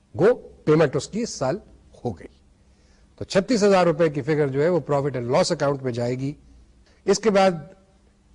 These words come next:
الیکٹریسٹی، بجلی کا خرچہ ہے، جو ٹرائل بیلنس میں اضافی انفارمیشن میں کوئی اس کے بارے میں ایڈجسٹمنٹ نہیں ہے،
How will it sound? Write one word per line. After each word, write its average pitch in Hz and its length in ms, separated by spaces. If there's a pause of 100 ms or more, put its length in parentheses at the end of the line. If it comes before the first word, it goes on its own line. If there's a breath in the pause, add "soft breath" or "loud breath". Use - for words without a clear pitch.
الیکٹریسٹی، 165 640
بجلی 131 360
کا 156 140
خرچہ 160 280
ہے، 151 220
جو 139 180
ٹرائل 147 280
بیلنس 139 360
میں 156 160
اضافی 127 380
انفارمیشن 123 500
میں 120 180
کوئی 147 200
اس 143 180
کے 147 120
بارے 127 240
میں 127 140
ایڈجسٹمنٹ 120 500 (360)
نہیں 131 300
ہے، 147 100